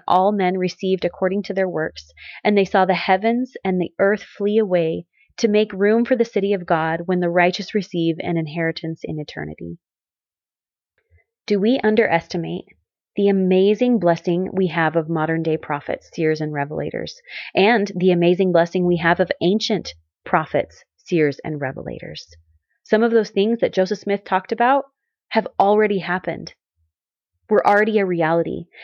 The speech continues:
and the things that he talked about that are in the future will be the same. They will be a reality. They will have happened at some point. As we see our prophets, seers, and revelators with our own eyes, as we see them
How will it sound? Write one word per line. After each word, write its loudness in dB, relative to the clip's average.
and 2
the 2
things 0
that -2
he -2
talked 0
about 0
that 2
are 2
in 0
the -4
future -2
will 2
be 2
the 2
same. -2
They 4
will 2
be 0
a 4
reality. 0
They 4
will 2
have -2
happened -4
at -10
some -6
point. -12
As 0
we 2
see 0
our 4
prophets, -4
seers, 2
and 0
revelators 0
with 2
our 4
own 2
eyes, -2
as 2
we -2
see -2
them 2